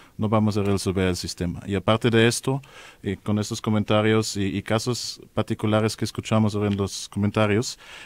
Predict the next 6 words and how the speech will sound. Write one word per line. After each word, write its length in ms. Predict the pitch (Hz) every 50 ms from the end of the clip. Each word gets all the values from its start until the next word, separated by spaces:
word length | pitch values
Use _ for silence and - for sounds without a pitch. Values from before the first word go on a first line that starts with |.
| - - -
estamos 560 | 110 110 - - 127 127 135 151 160 156 -
en 120 | 120 117
este 180 | 123 120 - 131
momento 320 | 123 117 117 120 - 123
sembrando 840 | 117 - - 113 110 107 101 95 104 107 113 120 131 139 147 156 165
los 180 | 147 117 107